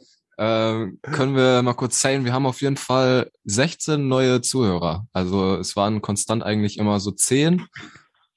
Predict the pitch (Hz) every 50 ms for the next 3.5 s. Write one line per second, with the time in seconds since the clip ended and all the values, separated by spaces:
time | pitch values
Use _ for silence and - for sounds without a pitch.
0 | _ _ - _ _ _ _ - 101 98 95 - 82 85 - 107 107 101 95 -
1 | - - - _ - 107 104 110 110 110 113 104 80 98 98 101 113 120 117 107
2 | 98 104 107 113 120 226 208 - 190 175 160 147 - 160 139 147 139 127 - -
3 | - 104 107 110 110 107 107 107 110 101